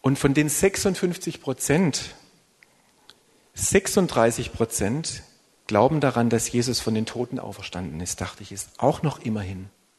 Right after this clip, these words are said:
Das wäre ein Drittel. Und in der Zeitung steht dann drin, da,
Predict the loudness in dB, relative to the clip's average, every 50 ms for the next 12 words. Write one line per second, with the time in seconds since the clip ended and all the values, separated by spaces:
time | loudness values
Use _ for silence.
0 | _ _ _ _ _ _ _ -18 -10 -6 -4 -2 -2 -2 -2 -4 -4 -4 -4 -4
1 | -4 -4 -4 -4 -6 -8 -10 -14 _ _ _ _ _ _ _ _ _ _ _ _
2 | _ _ _ _ _ _ _ _ -20 _ -20 _ -20 -20 -20 -20 -20 _ -20 -20
3 | -20 -20 -20 -20 _ _ _ 4 6 6 6 6 4 2 2 4 4 4 6 4
4 | 2 2 0 0 0 2 2 2 0 0 -2 0 0 0 2 2 0 -2 -4 -8
5 | -14 -8 -4 -4 -4